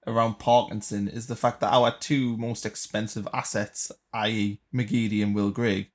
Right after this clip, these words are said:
aren't being utilised at the minute. And I find that interesting because as an owner,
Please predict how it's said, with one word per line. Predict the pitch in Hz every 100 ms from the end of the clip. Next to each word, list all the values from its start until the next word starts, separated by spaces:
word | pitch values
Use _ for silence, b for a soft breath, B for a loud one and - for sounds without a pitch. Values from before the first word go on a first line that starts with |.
| _ -
aren't | 117 113
being | 120 117
utilised | 117 123 127 123 123
at | 135
the | 123
minute. | 135 139
And | 117
I |
find | 117 131 127
that | 123 120 - _ _
interesting | 143 147 - 127 - 123
because | 113 113
as | 113
an | 110
owner, | 113 131 117 98 101